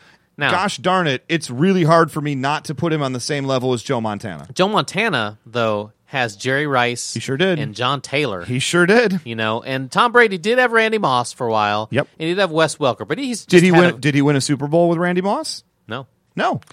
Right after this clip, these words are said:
Speaker 1: But
Speaker 2: So
Speaker 1: when is
Speaker 2: what's the argument?
Speaker 1: Yeah, and when has he ever had really a, I mean, maybe that one year they had Corey Dillon was pretty dominant running back, but other than that, they
Speaker 2: Pretty good. Corey Dillon was s-, stealth good.
Speaker 1: Monster.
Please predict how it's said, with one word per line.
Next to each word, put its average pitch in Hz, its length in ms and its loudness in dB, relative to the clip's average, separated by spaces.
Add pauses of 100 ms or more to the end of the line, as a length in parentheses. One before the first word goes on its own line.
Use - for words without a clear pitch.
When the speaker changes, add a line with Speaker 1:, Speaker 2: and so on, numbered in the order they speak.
(140)
Speaker 1:
But 156 120 4
Speaker 2:
So 196 200 6
Speaker 1:
when 202 100 10
is 196 120 10
Speaker 2:
what's 185 260 4
the 208 120 2
argument? 147 340 -2
Speaker 1:
Yeah, 208 200 -2
and 165 200 -2
when 233 160 0
has 214 120 2
he 185 200 -6
ever 165 480 0 (220)
had 139 520 -2
really 131 540 -2
a, 117 160 0 (100)
I 143 80 -6
mean, 143 200 -6
maybe 226 260 -2
that 139 180 2
one 147 280 0
year 139 180 0
they 117 80 -2
had 127 160 -2
Corey 127 300 0
Dillon 113 320 -2
was 101 140 -8
pretty 120 440 -6 (260)
dominant 110 380 -6
running 104 200 -8
back, 92 140 -10
but 123 100 -4
other 175 200 2
than 147 120 -6
that, 151 240 4
they 139 60 0
Speaker 2:
Pretty 139 120 2
good. 110 260 0
Corey 220 220 4
Dillon 156 280 4
was 101 140 -4
s-, - 280 -8
stealth - 400 -4
good. 85 220 -10
Speaker 1:
Monster. 95 680 -12